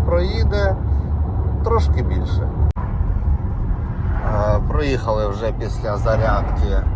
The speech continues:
майже, е, годину. Проїхали дев'яносто один кілометр, тобто швидкість, е, середня в районі там ста кілометрів.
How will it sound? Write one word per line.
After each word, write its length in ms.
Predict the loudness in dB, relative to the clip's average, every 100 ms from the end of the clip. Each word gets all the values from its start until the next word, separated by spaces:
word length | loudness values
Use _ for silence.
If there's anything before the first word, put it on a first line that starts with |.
| 0
майже, 420 | 0 0 0 2 2
е, 120 | 0 -2 -2 -2 -2 -2 0 0 0 -2 -2 -2 -2 -2 -2 -4
годину. 680 | -2 -2 0 -2 0 -2 -2 -2 -4 -4 -4 -4 -4 -4
Проїхали 440 | -4 -4 -4 -2 -2
дев'яносто 680 | -2 -2 -2 -2 -2 -2
один 440 | -2 0 -2 -2 -2 -2
кілометр, 680 | -4 -2 -2 -2 -4 -4 -6 -6 -6 -4 -6 -6 -6
тобто 320 | -6 -6 -6
швидкість, 760 | -4 -2 0 0 -2 -4 -4
е, 200 | -4 -2
середня 760 | -4 -2 -2 -2 -4 -4 -4 -4 -4 -4 -4 -2 -2
в 60 |
районі 420 | 0 -2 -2 -2 -4
там 120 | -4 -4 -4 -4 -4
ста 200 | -6 -4 -4
кілометрів. 560 | -4 -2 -2 -2 -4